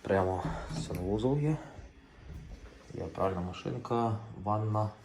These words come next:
на воду гарячу колонку, автомат.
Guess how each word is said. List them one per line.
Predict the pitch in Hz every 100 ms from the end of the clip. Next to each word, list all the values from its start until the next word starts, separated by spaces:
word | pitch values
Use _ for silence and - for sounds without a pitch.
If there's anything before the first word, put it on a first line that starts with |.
| - - - - 95
на |
воду | 95 95 101 101 - - - - - - - - - - - - - - -
гарячу | 104 101 -
колонку, | - 101 120 127 120
автомат. | 113 117 120